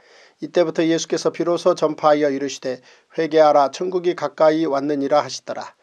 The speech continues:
갈릴리 해변에 다니시다가 두 형제 곧 베드로라 하는 시몬과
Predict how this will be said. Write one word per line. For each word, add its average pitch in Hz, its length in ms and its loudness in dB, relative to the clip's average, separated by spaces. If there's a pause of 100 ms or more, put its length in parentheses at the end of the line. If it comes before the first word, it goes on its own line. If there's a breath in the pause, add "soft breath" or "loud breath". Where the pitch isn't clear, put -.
(280 soft breath)
갈릴리 151 420 -2
해변에 175 400 2
다니시다가 147 800 -2 (240 soft breath)
두 160 160 -4
형제 156 340 0
곧 156 260 -2
베드로라 170 480 2
하는 170 200 2
시몬과 127 720 -6